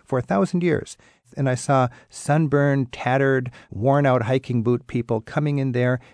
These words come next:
and I saw the joy and the jubilation sweep over them when they finally stepped on that scallop shell embedded in the pavement in front of the cathedral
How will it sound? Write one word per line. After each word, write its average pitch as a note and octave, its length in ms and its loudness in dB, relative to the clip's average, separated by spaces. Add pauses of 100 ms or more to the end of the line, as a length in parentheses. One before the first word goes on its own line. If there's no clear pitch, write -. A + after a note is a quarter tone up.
and B2+ 160 -2
I A#2 60 2
saw D#3+ 240 -2
the A#2 120 2
joy D#3 460 0
and C#3 100 0
the G2 60 -2
jubilation B2+ 720 0
sweep C3+ 460 -4
over A#2 180 0
them G#2+ 160 2
when G#2 120 0
they G2 100 -2
finally A#2+ 420 0
stepped - 300 -2
on G#2+ 80 0
that G2 160 -2
scallop A2 420 -2
shell F#2+ 260 -2
embedded G2 340 -4
in G2 80 -4
the F#2+ 60 -4
pavement G#2 380 -4
in G2 80 -6
front A2 140 -4
of G2 60 -6
the F#2+ 60 -6
cathedral G#2 540 -4